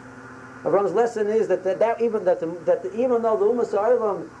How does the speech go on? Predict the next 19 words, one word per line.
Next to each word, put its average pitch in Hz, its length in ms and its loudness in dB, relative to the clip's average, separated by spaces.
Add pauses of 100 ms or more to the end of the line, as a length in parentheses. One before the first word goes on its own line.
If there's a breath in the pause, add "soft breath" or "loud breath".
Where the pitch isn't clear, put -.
everybody, 226 380 2
they 185 120 2
believed 202 400 0
there 202 100 4
was 208 480 2 (260)
the 190 100 2
Keil 226 480 2
Ilah, 214 600 2 (300)
there 180 120 2
was 185 180 0
this 190 160 -2 (640)
God 247 320 2
above 233 320 0
all 240 160 4
the 202 80 -2
gods, 214 480 -2
which 202 160 -2
was 208 140 -2
the 214 100 -8